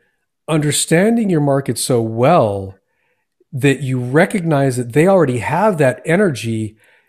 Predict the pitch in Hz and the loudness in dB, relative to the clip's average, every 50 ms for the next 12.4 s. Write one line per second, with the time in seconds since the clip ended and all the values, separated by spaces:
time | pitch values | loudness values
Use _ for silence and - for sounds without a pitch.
0 | _ _ - 143 139 139 135 131 127 120 131 156 202 240 254 233 - - 202 180 | _ _ -2 0 2 2 2 0 0 -2 0 2 2 4 2 2 0 0 2 2
1 | 165 147 139 - 160 170 196 202 185 160 139 123 - 127 120 123 135 139 - - | 2 2 0 0 2 2 4 2 2 2 0 0 0 0 2 2 2 2 2 0
2 | 147 131 117 117 120 127 - - - - - - - 240 247 - - - - 208 | -2 -2 -2 -2 -4 -4 -4 -8 -16 -20 -2 0 2 2 2 0 -2 -2 0 0
3 | 202 - - _ - 143 123 147 160 170 165 - - 190 240 262 - - 143 123 | 0 -2 -6 _ -10 0 2 4 4 4 2 0 0 0 0 0 0 -2 -2 -2
4 | 117 120 120 - - _ _ _ - - - 185 165 143 131 160 202 214 160 123 | -2 -2 -6 -10 -14 _ _ _ -4 0 2 2 2 2 4 4 4 6 6 4
5 | 113 117 117 - - _ _ _ _ _ _ _ _ _ - 139 120 170 208 214 | 2 0 -2 -6 -10 _ _ _ _ _ _ _ _ _ -4 2 4 4 4 4
6 | 190 - 147 127 135 151 190 247 247 240 196 196 185 180 - 196 190 170 151 165 | 4 2 2 4 4 6 6 6 6 6 4 2 2 2 4 4 4 4 4 2
7 | 151 143 - 127 135 165 175 - - - 151 160 160 151 - 170 147 147 135 131 | 2 2 2 4 4 4 4 2 -2 -4 -2 -2 -2 -2 -2 -4 -4 -4 -4 -4
8 | 127 123 117 107 113 104 101 98 - _ _ _ _ _ _ _ _ _ _ _ | -6 -6 -8 -8 -10 -10 -12 -14 -20 _ _ _ _ _ _ _ _ _ _ _
9 | _ _ _ _ _ - 175 170 180 175 190 190 - 180 151 196 220 240 240 226 | _ _ _ _ _ -14 -12 -10 -8 -8 -8 -8 -8 -2 2 2 2 2 0 -2
10 | 196 - 160 143 147 156 185 214 240 233 - - _ _ _ _ _ _ _ - | 0 2 2 4 4 4 2 2 0 -2 -8 -16 _ _ _ _ _ _ _ -2
11 | 156 156 185 196 196 185 190 185 175 - 190 170 - 170 175 208 214 175 123 127 | 0 0 2 2 2 2 2 2 0 0 -2 -2 0 0 0 0 -2 -2 -2 -4
12 | 123 117 110 101 - 104 95 98 | -4 -4 -6 -8 -10 -14 -16 -18